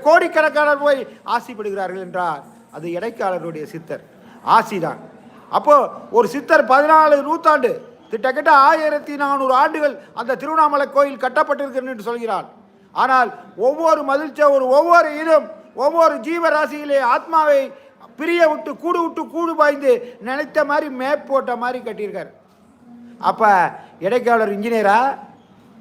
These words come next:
கிடையாது. பக்திமான், சித்த, பித்த சிவன் மேல.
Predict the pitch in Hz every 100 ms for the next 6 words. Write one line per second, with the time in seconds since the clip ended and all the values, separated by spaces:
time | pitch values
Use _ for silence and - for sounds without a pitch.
0 | - - 143 180 202 156 120 - - -
1 | - 127 185 - 277 233 180 123 - -
2 | - - - - - 262 247 - 320 262
3 | 165 104 - - - - 277 254 - 294
4 | 254 208 240 233 208 180 143